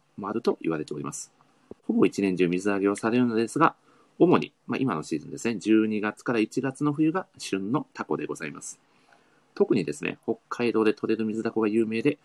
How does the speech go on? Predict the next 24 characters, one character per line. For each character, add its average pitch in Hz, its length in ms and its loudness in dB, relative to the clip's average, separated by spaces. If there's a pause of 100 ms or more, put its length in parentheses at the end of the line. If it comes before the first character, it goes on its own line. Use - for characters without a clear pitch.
(400)
別 98 280 0
名 87 200 -2
北 - 160 4 (120)
海 160 200 0
ダ 147 100 0
コ 156 220 2 (160)
と 190 80 4
も - 240 0
言 85 100 0
わ 80 80 2
れ 76 100 -2
て - 120 -8
お 78 100 -4
り 85 80 -6
ま 104 80 -8
す。 78 140 -2 (680)
ま 170 80 2
あ、 - 40 0
そ 151 120 0
ん 151 100 0
な 147 100 0
で 104 80 -2
す - 140 -10
ね、 - 180 -10